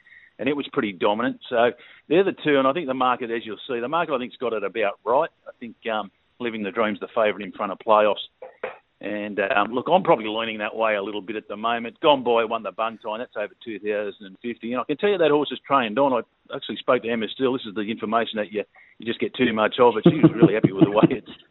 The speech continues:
<laughs> the way it, it kicked off that run. So she says, "Really improved." And, um, she's, she's sort of confident that it's gonna race well. Adam Nichols is a good rider. He's,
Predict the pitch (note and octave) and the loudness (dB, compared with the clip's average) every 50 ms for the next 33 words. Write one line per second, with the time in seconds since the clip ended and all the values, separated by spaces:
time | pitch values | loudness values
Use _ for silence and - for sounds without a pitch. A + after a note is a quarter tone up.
0 | - - D#3+ - - - - - D3+ C#3 A#2+ A#2+ - - - - - - - - | -8 -6 -6 -6 -6 -8 -6 0 2 2 2 2 0 -6 -8 2 4 6 6 6
1 | - - D#3 - - - - - - - - - - - - - - B2 - - | 4 2 0 0 2 2 0 0 0 0 0 2 4 4 2 4 4 4 4 6
2 | - A#2 G#2+ G2 A2 A#2+ C#3 C#3+ C3 - - - B2 - - C3+ B2 - C#3+ B2 | 4 4 4 6 6 6 6 4 2 -2 -8 -14 -16 -8 -6 -6 -4 -4 -6 -8
3 | - A2+ A#2+ C3+ D#3 D#3+ C#3+ A2+ G#2 F#2 - B2 A#2+ B2+ B2+ B2+ A2+ G#2+ A#2 G#2+ | -10 -8 -4 -2 -2 0 0 -2 -4 -6 -6 -4 -2 0 0 0 -2 -4 -8 -8
4 | A2 A2+ G#2+ G#2+ G#2+ F#2 - _ _ _ - - _ _ _ _ _ _ _ _ | -8 -6 -6 -6 -6 -8 -12 _ _ _ -20 -20 _ _ _ _ _ _ _ _
5 | _ - - A#2+ G#2+ - - - D#3+ C#3 - D3 C3+ G#2+ G#2+ G#2 - - _ _ | _ -12 -10 -10 -10 -10 -10 -8 -8 -6 -6 -4 -4 -4 -4 -6 -8 -14 _ _
6 | - - C3 C3 C3 - C#3 C3 A#2 A#2 A2 G#2+ - - B2 A#2 A2+ A2 A#2 A#2 | -2 0 2 2 2 2 -2 0 0 0 -2 -2 -4 -6 -6 -4 -2 0 2 2
7 | A2+ G#2+ - - A#2 B2 A#2+ A#2+ A#2 G#2+ G2+ G#2 A#2 - - A2 G2+ G#2 G2+ G#2 | 0 0 -2 -2 0 4 4 4 4 4 2 -2 -4 -6 -6 -10 -12 -10 -10 -8
8 | E2+ A#2+ A#2+ G2+ G2+ G#2+ A#2 B2+ B2+ B2+ B2+ A2+ G#2 F#2 E2+ | -6 -6 -4 -2 0 2 2 4 2 2 0 -2 -4 -6 -10